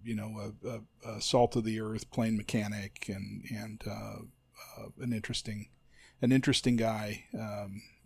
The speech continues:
uh, in, in, in many regards, and a heavy influence on me. And, but he also, he shared an interest for history. Didn't have, didn't want anything to do with the games. Didn't understand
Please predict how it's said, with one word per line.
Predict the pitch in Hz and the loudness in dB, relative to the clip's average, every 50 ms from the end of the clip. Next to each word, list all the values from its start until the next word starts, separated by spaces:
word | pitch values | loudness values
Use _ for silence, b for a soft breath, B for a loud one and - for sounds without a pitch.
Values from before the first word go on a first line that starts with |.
| - - - | -14 -12 -12
uh, | - - - - - - - - - _ _ _ - | -12 -12 -12 -12 -12 -12 -12 -14 -16 _ _ _ -18
in, | - - - - - | -14 -12 -10 -10 -6
in, | - 139 120 110 - | -2 0 0 0 2
in | - 143 123 117 | 2 4 4 6
many | 120 120 113 110 | 6 4 4 2
regards, | 107 107 104 113 110 110 107 101 101 95 - - - - _ _ _ _ - - - - | 0 -4 -4 -4 -4 -4 -4 -6 -6 -6 -6 -8 -8 -10 _ _ _ _ -20 -20 -8 -2
and | 117 110 107 | 0 0 0
a | 107 | 0
heavy | 101 - - 120 110 110 110 | 0 0 0 0 0 0 0
influence | 107 107 - - 104 104 107 107 - - | -2 -2 -2 -4 -4 -4 -4 -4 -4 -2
on | 107 104 104 | -2 -2 -4
me. | 107 104 104 110 | -4 -4 -4 -4
And, | 107 107 113 - | -2 -2 0 4
but | - 165 156 | 6 10 10
he | 180 196 | 12 12
also, | 185 190 - - - 131 120 | 10 8 8 8 8 8 8
he | 117 104 131 143 | 8 6 4 6
shared | - - 156 139 127 117 | 6 8 8 8 8 8
an | 113 104 | 6 4
interest | 107 117 117 - 113 110 - - | 4 2 2 0 0 0 0 -2
for | - 107 | -2 -2
history. | - 98 98 - - - 101 107 107 - _ b b b b b b b | 0 0 -2 -2 -2 -4 -4 -4 -6 -10 _ b b b b b b b
Didn't | - 127 131 143 165 165 170 | -4 2 6 8 8 10 12
have, | 151 151 143 135 123 | 12 12 12 10 10
didn't | 120 156 156 170 | 6 6 6 8
want | 160 147 139 | 8 8 8
anything | 143 151 156 - 165 151 139 | 6 6 4 6 6 4 4
to | 127 | 4
do | 117 123 123 | 4 4 4
with | 117 110 | 4 4
the | 110 101 | 2 2
games. | 110 113 107 104 104 98 104 110 - - | 2 2 0 0 -2 -2 -2 -2 -2 0
Didn't | - 123 120 123 | 2 2 4 4
understand | 123 123 120 120 - - - 123 113 113 110 110 110 104 | 4 4 4 4 2 4 4 4 4 4 2 2 0 0